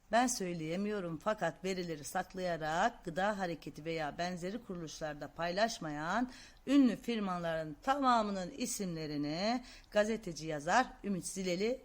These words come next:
kaleme aldığı "Uyan ey ahali, doğal suyla zehirleniyorsun" başlıklı yazısında plastik ve ca-, damacanada satılan sağlıksız suların hangileri olduğunu tek tek tek paylaştı.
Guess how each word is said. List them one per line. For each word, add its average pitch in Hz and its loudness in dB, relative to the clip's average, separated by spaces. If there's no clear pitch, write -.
kaleme 180 0
aldığı 220 0
"Uyan 202 -2
ey 185 -2
ahali, 143 -2
doğal 220 8
suyla 220 -2
zehirleniyorsun" 175 -6
başlıklı 170 -4
yazısında 156 -2
plastik 175 -4
ve 175 0
ca-, 160 -4
damacanada 175 2
satılan 156 -4
sağlıksız 165 -4
suların 160 -2
hangileri 185 0
olduğunu 160 -4
tek 196 -2
tek 185 -2
tek 247 -2
paylaştı. - -10